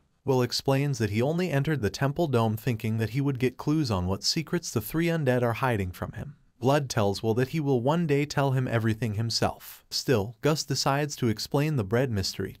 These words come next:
telling Will that Mary got the bread as a blessing from the goddess Mater, and she was only burning for betraying Mater by forming a contract with Stagnate,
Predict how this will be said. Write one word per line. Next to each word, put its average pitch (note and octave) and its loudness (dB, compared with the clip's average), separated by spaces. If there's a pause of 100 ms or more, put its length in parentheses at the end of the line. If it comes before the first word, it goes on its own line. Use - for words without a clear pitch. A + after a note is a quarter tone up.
telling F3+ 0
Will D#3 0
that C3+ 0
Mary C3 2
got C3 0
the A#2 -2
bread B2 2
as G#2+ 0
a G2+ 2
blessing B2+ 0
from C3 -4
the A2 -2
goddess G2 0
Mater, F2 -4
and C3+ -2
she F#3 -4
was D#3+ 0
only F3+ 0
burning D#3 0
for C3 -2
betraying C#3 -2
Mater C3 2
by A2 0
forming D#3 0
a A#2+ -2
contract A#2 -2
with F#2 -2
Stagnate, G2+ -4